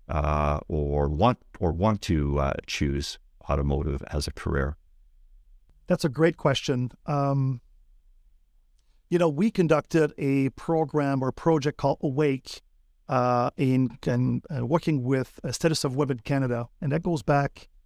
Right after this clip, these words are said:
Speaker 2: two thousand and fifteen, if, uh, my memory serves me well. And our findings were not the greatest, you know, uh, finding to share with our stakeholders. Uh,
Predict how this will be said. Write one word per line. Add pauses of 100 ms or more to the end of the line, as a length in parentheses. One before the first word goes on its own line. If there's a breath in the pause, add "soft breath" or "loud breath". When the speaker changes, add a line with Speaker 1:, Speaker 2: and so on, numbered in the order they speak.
(520)
Speaker 2:
two
thousand
and
fifteen,
if,
uh,
my
memory
serves
me
well. (920)
And (480)
our
findings
were
not
the
greatest,
you
know,
uh,
finding
to
share
with
our
stakeholders.
Uh,